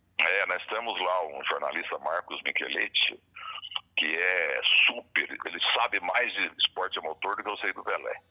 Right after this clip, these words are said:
Então, o esporte a motor muito forte no meu portal por causa dele. Aliás, o meu portal Terceiro Tempo entrou no ar primeiro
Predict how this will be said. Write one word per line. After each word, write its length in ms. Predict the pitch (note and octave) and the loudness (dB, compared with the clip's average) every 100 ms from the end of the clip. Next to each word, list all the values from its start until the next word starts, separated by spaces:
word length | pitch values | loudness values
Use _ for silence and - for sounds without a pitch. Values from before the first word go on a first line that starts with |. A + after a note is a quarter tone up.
| _ _ - - - - - | _ _ -20 -14 -14 -12 -8
Então, 280 | D2 - | -6 -4
o 240 | F#2 G2 F#2 | -2 -2 0
esporte 360 | - - F2+ F2+ | 2 2 0 -2
a 20 | |
motor 340 | E2+ D2 F#2 F2 | -4 -4 -4 -4
muito 220 | A2+ - | -2 -2
forte 360 | - F#2 F2 D#2 | 0 0 0 -2
no 60 | |
meu 120 | D2 D2+ | -2 -2
portal 560 | D2+ - D2+ E2+ A#2+ - | -4 -2 0 0 0 -4
por 100 | - | -6
causa 280 | - F#2 G2+ | -2 -2 -4
dele. 260 | D#2 C2+ | -4 0
Aliás, 320 | D2+ F2+ C3+ - | 2 4 2 2
o 60 | |
meu 160 | A#2+ B2 | -2 -2
portal 340 | G2+ - F2+ | -4 -2 -4
Terceiro 320 | E2+ D2+ - - | -2 -2 -2 -2
Tempo 320 | G2+ B2 B2 | -4 -2 -2
entrou 320 | F#2+ - A#2+ | -4 -4 -2
no 160 | G2+ E2 | 0 2
ar 240 | A2+ A#2+ - | 2 0 -4
primeiro 840 | D3 C#3+ A#2+ C#3 E3+ D3 G2 D2 | -4 -2 2 4 2 0 -2 -4